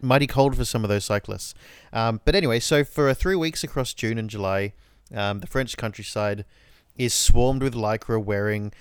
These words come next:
road hogging human machines. Now, these guys are armed with, um, nothing but a bicycle, a water bottle, um, and some thighs of absolute steel. Um, a hundred cyclists compete to win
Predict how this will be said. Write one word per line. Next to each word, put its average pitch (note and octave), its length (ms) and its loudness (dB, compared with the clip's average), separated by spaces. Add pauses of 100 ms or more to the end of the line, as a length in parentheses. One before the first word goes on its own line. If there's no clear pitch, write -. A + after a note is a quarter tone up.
(140)
road A2+ 420 0
hogging A2+ 500 -4 (240)
human C#3+ 600 -4 (160)
machines. G#2+ 1040 -4 (420)
Now, A2+ 180 -2
these A#2+ 280 -2
guys A#2 380 2
are A2 120 2
armed G#2+ 280 0
with, G#2 420 -2 (380)
um, G#2 280 -2
nothing C3 360 0
but G#2 180 4
a G2+ 40 -2
bicycle, A#2 920 0
a A#2 80 -2
water G#2 300 -2
bottle, G#2 400 -2 (340)
um, G#2 400 -4 (240)
and A2+ 180 -4
some G#2 160 -6
thighs A2 420 2
of G2 200 -6
absolute G#2 640 -4
steel. F#2+ 580 -6 (380)
Um, G2 400 -4 (100)
a A#2 80 -6
hundred C3 320 0
cyclists B2 600 0
compete A2 400 0
to A2 100 -8
win G2+ 300 -4